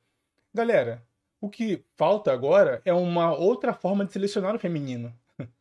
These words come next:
Certo? É apenas essa a questão. Não tem revolta aqui. Os que são revoltados, né, em algum momento vão ou se mancar ou envelhecer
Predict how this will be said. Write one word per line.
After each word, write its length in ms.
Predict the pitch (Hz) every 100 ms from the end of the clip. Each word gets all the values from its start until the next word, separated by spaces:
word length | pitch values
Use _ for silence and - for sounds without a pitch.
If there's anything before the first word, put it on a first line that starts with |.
| _ _ _ _ _ _ _ _ _ _ _ -
Certo? 420 | 139 151 - 127 _ _ _ _ _ _ _ _ -
É 60 |
apenas 460 | 143 175 196 160 123
essa 340 | 190 202 143
a 40 | 135
questão. 520 | 131 - - 117 117 _ _ _ _ _ _ _ _ _ _ _
Não 200 | 156 151
tem 200 | 123 180
revolta 560 | 175 175 117 156 185 175
aqui. 400 | 135 - 196 135
Os 120 | 123
que 120 | -
são 160 | 208 226
revoltados, 720 | 220 220 214 214 262 165 123
né, 400 | 131 123 123 135
em 60 | 160
algum 200 | 185 254
momento 600 | 277 190 202 233 123 -
vão 360 | 135 147 139 123
ou 120 | 170
se 140 | 165 -
mancar 600 | 165 185 156 180 214 139
ou 260 | 135 131 143
envelhecer 720 | 135 143 170 - 165 190